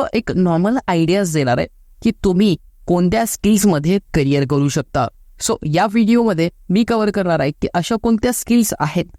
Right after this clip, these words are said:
ज्या स्किल्स शिकून तुम्ही महिन्याला वीस ते पन्नास हजार रुपये महिना आरामात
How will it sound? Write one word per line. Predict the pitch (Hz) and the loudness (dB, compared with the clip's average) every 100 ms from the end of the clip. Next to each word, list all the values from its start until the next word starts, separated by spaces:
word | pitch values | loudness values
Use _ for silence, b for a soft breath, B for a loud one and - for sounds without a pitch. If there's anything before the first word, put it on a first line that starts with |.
| - - - - | -20 -20 -12 -6
ज्या | 170 254 | -2 -2
स्किल्स | 269 - 262 240 | -2 0 0 0
शिकून | - 226 247 247 127 - - _ - - - - - _ 170 | -2 0 0 -2 -4 -12 -20 _ -20 -20 -20 -20 -20 _ -2
तुम्ही | 160 185 135 - - - | 0 2 0 -4 -18 -4
महिन्याला | 147 147 185 147 147 | 0 2 2 2 0
वीस | 156 156 214 - - | -2 0 0 0 -2
ते | 254 | -2
पन्नास | - 190 170 190 196 | -2 -2 0 0 0
हजार | 175 180 | 0 0
रुपये | 175 196 | 0 0
महिना | 196 156 160 185 - | 0 2 2 0 -2
आरामात | 151 147 151 | 0 0 0